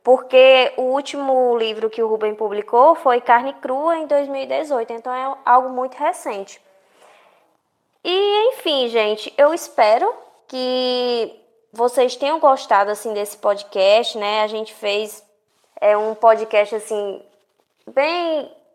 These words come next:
tranquilo, assim, uma conversa amigável entre amigos, pra realmente não ficar algo monótono. Que vocês tenham aprendido também alguma coisa, né? Se interessado pelo Rubem,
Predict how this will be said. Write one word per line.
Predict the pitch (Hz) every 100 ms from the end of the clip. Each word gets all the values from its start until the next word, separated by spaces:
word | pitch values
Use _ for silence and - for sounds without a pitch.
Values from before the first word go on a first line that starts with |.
| -
tranquilo, | 254 254 254 240 220 240 254 247 233 214 196 196 - _ _ -
assim, | 208 247
uma | 240
conversa | 240 240 233 233 254
amigável | 226 208 214 247 240
entre | 233 226
amigos, | 226 208 208 240
pra | - 294
realmente | 320 349 330 320 330
não | 320
ficar | - 285
algo | 277 269
monótono. | 285 294 220 208 - 339 359 _ _ - - -
Que | 392
vocês | 403 415 381
tenham | 370 359
aprendido | 359 349 370 403 277 240 247 240
também | 247 233 214 233
alguma | 226 214 220 214
coisa, | 208 190 208 233 220
né? | 208 202 240 247
Se | 311
interessado | 294 269 233 220 - 202 - 233
pelo | 220 208
Rubem, | 196 202 220 254